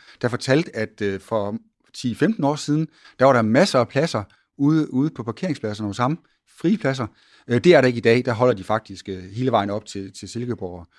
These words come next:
øh, Gymnasium. Og det er jo fordi, øh, de får, de har de her biler, som de kører i, i stedet for at tage busser og sådan noget, som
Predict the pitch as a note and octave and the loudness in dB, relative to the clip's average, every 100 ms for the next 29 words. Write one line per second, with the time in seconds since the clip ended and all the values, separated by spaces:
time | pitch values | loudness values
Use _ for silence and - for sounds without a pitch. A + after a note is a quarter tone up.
0 | _ _ _ G#2 F#2+ F2+ A2+ A2 A#2+ G#2 | _ _ _ -6 -6 -4 0 0 0 -4
1 | F2+ _ _ - B2 F3+ F3+ C3 D#3+ C#3+ | -12 _ _ -4 4 4 4 -2 -6 -4
2 | G#2+ G#2+ - A2+ - C#3+ A#2 A#2+ A2+ B2+ | -4 -6 -10 -6 0 0 -2 -6 -4 -4
3 | B2+ B2 A2 C#3+ A2+ F#2 G2+ G#2 C3+ C3 | -2 -2 -2 -4 -4 -6 -10 -2 0 2
4 | A#2+ A#2 A2 B2 A#2 A#2 G#2 A2 G#2+ C3 | 0 -8 -6 -6 -4 -6 -6 -8 -8 -8
5 | B2+ G2 G#2 G#2+ G#2+ G2+ | -8 -10 -10 -12 -10 -10